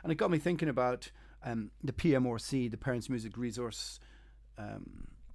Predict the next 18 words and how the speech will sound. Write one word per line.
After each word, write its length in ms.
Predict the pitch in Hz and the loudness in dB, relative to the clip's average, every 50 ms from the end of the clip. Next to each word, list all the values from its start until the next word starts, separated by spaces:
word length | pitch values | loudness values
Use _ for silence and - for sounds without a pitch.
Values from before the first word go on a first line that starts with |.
| - - - - - - | -16 -18 -18 -18 -14 -8
the 60 | - | -2
Parents 320 | - 151 151 143 131 - | 4 6 6 6 6 6
Music 240 | 139 127 110 110 101 | 2 0 0 -2 -2
Resource 380 | 117 127 120 - 110 98 104 - | -2 -2 -2 -2 -2 -4 -4 -2
Centre 340 | - 107 104 104 - 101 | -2 -2 -2 0 0 0
and 200 | 98 104 104 98 | 0 0 0 0
Tipper 240 | - - 120 - 110 | 0 -2 0 0 0
Gore 440 | 98 - 110 101 101 104 104 107 107 | 0 0 -2 -2 0 -2 -2 -4 -4
and 240 | 107 104 101 98 90 - - | -4 -6 -6 -8 -8 -8 -4
all 140 | 120 117 117 | -2 -2 -2
those 200 | 117 113 104 - | -2 -4 -4 -6
kind 160 | - 131 123 | -6 -8 -6
of 60 | 113 | -2
people, 260 | - 151 147 143 147 | -2 -2 0 0 -2
and 120 | 135 131 123 | -2 0 2
why 420 | 139 147 160 175 180 180 185 180 - - - - - - - | 4 6 8 8 8 6 4 2 -2 -6 -12 -14 -14 -8 -4
it 160 | - 139 - | -2 0 0
seemed 460 | - - - 170 170 170 160 143 123 | 2 2 4 4 4 4 2 0 -2